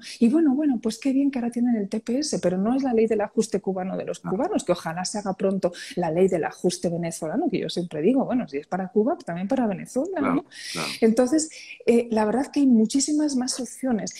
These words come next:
Speaker 1: Lo que pasa que a veces es como el ímpetu, como que te hartas, ¿no? Un día ya te, te cansas de que en
Speaker 2: Y es
Speaker 1: Venezuela nada
Speaker 2: comprensible.
Speaker 1: funciona. Sí, sí, y, y, y, y yo lo entiendo, y te lanzas. Pero bueno, ¿y luego cuánto pagas a un coyote?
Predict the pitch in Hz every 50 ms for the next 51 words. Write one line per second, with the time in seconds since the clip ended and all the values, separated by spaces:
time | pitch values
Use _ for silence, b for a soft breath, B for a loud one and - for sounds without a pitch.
0 | B B B 220 247 240 285 285 - 330 - 403 392 - 349 302 294 285 - 285
1 | - 285 285 - - 285 262 233 190 208 202 196 196 170 160 - 170 165 - -
2 | 196 185 180 180 196 185 - 180 175 170 170 165 - - 151 151 170 175 175 277
3 | B B B B - 208 220 220 247 254 247 233 240 240 240 - 214 196 - -
4 | - - 202 185 185 - 202 208 214 220 - 240 220 220 - - B B B 165
5 | 185 - - 185 180 170 - - 117 - - - 196 202 196 190 190 202 220 240
6 | 247 226 214 175 185 196 190 - - - 196 196 196 208 240 269 269 B B B
7 | B B - 339 330 320 - 320 - - - 233 214 196 - 226 214 220 - -
8 | 226 202 220 - - 202 208 220 240 247 269 269 277 277 285 277 277 269 247 214
9 | 202 B B B B B 220 208 - 226 214 214 226 233 233 - - 180 175 -
10 | b b b b b b - 214 190 185 180 196 220 226 220 220 - 190 190 214
11 | 226 240 247 - - 240 226 233 - 262 - - 220 226 254 247 - 226 233 233
12 | - 190 180 190 208 208 - - 190 180